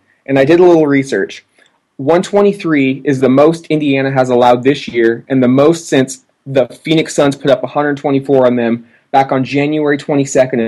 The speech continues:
of two thousand fourteen. That's nearly twenty-four months that number stood. So Portland just did something to a great defensive team that does not happen.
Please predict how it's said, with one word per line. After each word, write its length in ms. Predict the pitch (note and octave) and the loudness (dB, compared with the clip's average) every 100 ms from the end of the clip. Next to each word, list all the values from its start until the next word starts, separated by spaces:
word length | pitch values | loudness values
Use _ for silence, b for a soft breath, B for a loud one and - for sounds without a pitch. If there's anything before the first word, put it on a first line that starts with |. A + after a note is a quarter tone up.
| A2+ | -6
of 120 | A#2 | -4
two 80 | C#3 | 0
thousand 220 | B2 A#2+ | 2 0
fourteen. 560 | C3 B2+ - G#2+ F#2 - | -4 -6 -6 -8 -8 -2
That's 200 | F3+ C4 | 0 2
nearly 380 | A3 G#3 F#3 E3+ - - | 2 2 2 0 -6 -10
twenty-four 560 | - F3+ F3+ E3+ D#3+ | -2 -2 -2 0 0
months 480 | C3+ B2 - - - _ - | 2 0 -4 -14 -20 _ -10
that 200 | C3+ B2+ | -4 -2
number 240 | C#3 B2+ B2+ | -2 -4 -6
stood. 480 | - C#3+ G2+ G2+ - _ _ _ _ | -4 -2 -2 -4 -16 _ _ _ _
So 240 | - D#3 | -2 0
Portland 640 | C3+ - G3+ A3 E3 C3+ C3+ | 0 0 2 0 -2 -6 -6
just 200 | D3 B2+ | -4 -2
did 200 | E3 E3 | -2 0
something 560 | C#3+ C#3 C3+ B2 B2+ C3+ | -2 -2 -4 -4 -6 -4
to 160 | D3 | -2
a 40 | A#2+ | -2
great 320 | B2 D3 D3 | 0 0 0
defensive 400 | C#3+ C#3+ B2+ A#2 | -4 -4 -4 -4
team 280 | C#3 B2+ B2+ | -4 -2 0
that 280 | A2 B2 | -2 -2
does 260 | C#3+ C#3 C#3 | 2 2 2
not 320 | C#3 C3 - | 0 -2 -4
happen. 720 | - - C#3+ C#3+ A2+ G2+ A2+ | -10 -8 -6 -4 -4 -6 -8